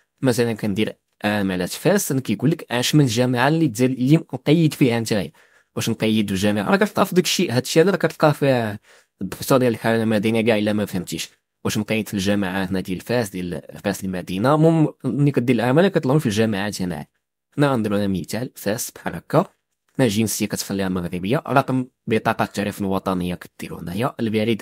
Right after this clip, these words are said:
الالكتروني اللي هو الجيميل ديالك، ورقم الهاتف تيبقى اختياري، ولكن ديرو، ما كاين باس انك دير.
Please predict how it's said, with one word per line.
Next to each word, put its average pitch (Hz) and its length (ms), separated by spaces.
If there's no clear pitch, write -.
الالكتروني 101 760
اللي 101 180
هو 110 120
الجيميل 92 500
ديالك، 98 400
ورقم 180 340
الهاتف 127 460
تيبقى 139 280
اختياري، 131 500
ولكن 180 400
ديرو، 147 320
ما 107 140
كاين 123 280
باس 123 180
انك 113 220
دير. 87 180